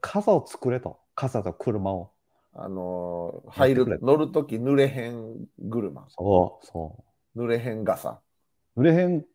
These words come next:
Speaker 1: 傘はもう、なんか、逆になる傘を買ったんですけど。
Speaker 2: ああ、あ、あ、こ-、こうじゃなくて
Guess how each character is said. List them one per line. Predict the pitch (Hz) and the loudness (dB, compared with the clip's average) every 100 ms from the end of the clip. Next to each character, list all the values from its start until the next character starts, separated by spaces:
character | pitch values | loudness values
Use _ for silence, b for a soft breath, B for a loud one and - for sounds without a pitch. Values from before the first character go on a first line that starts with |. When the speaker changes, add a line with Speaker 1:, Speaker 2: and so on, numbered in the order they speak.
| _ | _
Speaker 1:
傘 | 131 127 131 101 | 4 6 8 6
は | |
も | 95 95 95 - _ _ | 4 -2 -2 -12 _ _
う、 | 123 | -2
な | 123 | -2
ん | |
か、 | 98 95 - _ _ _ _ _ _ _ _ _ _ _ - - | 0 -2 -2 _ _ _ _ _ _ _ _ _ _ _ -8 6
逆 | 151 - 269 | 6 6 2
に | 208 | 4
な | 107 | 4
る | 95 90 _ - | 2 0 _ -10
傘 | 110 117 | -2 2
を | 90 | 2
買 | - 107 | 0 -4
っ | - | -2
た | |
ん | 104 | -4
で | 78 | -6
す | - | -10
け | 80 | -8
ど。 | 82 - - _ _ - | -8 -8 -20 _ _ 4
Speaker 2:
あ | 190 | 10
あ、 | 170 131 | 10 8
あ、 | 139 - | 4 2
あ、 | 135 b b b _ | -4 b b b _
こ-、 | - 180 - _ _ - | 4 4 2 _ _ 2
こ | 277 311 | 12 12
う | 196 | 12
じ | 123 | 12
ゃ | |
な | 120 | 6
く | - | 6
て | 120 120 80 | 10 10 8